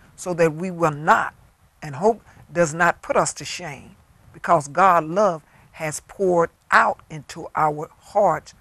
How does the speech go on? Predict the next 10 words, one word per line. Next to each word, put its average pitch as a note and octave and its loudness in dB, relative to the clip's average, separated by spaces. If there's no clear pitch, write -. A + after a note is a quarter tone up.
through G3 -4
the E3+ 2
Holy E3+ -2
Spirit E3 -6
who G3+ -8
have D3+ -2
been D3 -10
given E3+ 0
to C4 -14
us. - -14